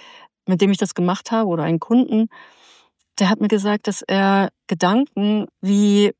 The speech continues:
Schriftzüge am Firmament sieht und dass er die mit den Händen austauscht.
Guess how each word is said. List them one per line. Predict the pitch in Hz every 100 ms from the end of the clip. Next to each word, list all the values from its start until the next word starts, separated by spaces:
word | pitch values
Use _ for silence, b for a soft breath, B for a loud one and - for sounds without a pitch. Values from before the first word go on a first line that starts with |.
| -
Schriftzüge | - 233 - - 220 208 208 208 214 208
am | - 185
Firmament | - 202 196 190 190 185 180
sieht | - 156 160 - b b b _
und | 190 190 185
dass | 190 -
er | 185
die | 196 202 202 - B B B B B
mit | 202 202
den | 180
Händen | 214 262 - 170
austauscht. | - 185 - - - - 160 -